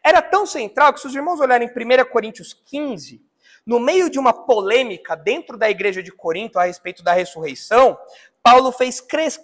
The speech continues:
questão de defender a historicidade da ressurreição. Ou seja,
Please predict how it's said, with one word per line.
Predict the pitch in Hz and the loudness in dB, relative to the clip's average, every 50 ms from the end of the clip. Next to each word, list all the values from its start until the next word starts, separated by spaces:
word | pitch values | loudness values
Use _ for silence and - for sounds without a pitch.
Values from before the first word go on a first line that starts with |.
| _ _ | _ _
questão | - 311 339 - - - - _ 240 254 285 311 269 180 - - - _ _ _ _ _ _ _ - | -6 -6 -6 -6 -8 -12 -2 _ 6 6 8 6 6 2 -2 -8 -16 _ _ _ _ _ _ _ -20
de | 156 151 175 233 | -16 -12 -12 -12
defender | 214 185 262 277 262 - 294 254 240 247 233 262 262 262 | -6 -4 -4 -4 -2 -4 -6 -6 -6 -2 2 2 4 4
a | 254 247 | 4 2
historicidade | 269 302 370 - - - - - _ _ - 311 294 277 277 277 277 - - - - 277 190 170 165 214 240 247 254 233 196 170 | 0 -2 -4 -6 -6 -10 -12 -14 _ _ 0 2 4 4 2 2 -4 -12 -14 -14 -14 -14 -10 -2 2 4 6 6 4 2 -2 -2
da | 196 185 | 0 0
ressurreição. | 180 180 - - 170 160 160 160 - - - 131 131 | 0 -2 -6 -12 -10 -8 -8 -8 -10 -12 -12 -8 -2
Ou | 170 214 240 | 0 0 0
seja, | 233 - - 214 185 147 127 123 110 | 0 0 2 2 2 0 -2 -8 -16